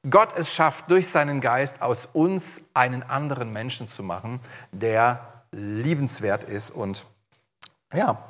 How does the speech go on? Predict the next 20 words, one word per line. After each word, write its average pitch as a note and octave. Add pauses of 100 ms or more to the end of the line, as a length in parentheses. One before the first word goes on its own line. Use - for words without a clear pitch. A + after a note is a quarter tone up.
(100)
der -
einfach B2 (160)
Gott C3
widerspiegelt G#2
oder G2+
Jesus G#2 (420)
widerspiegelt. G2 (300)
Aber F#3
neben F#3+
dem F#3 (240)
bewirkt D#3+
der -
Heilige D#3+
Geist B2
auch C#3
andere B2
Wunder. F#2 (160)
Seine C3+
Hauptausrichtung E3
dabei C#3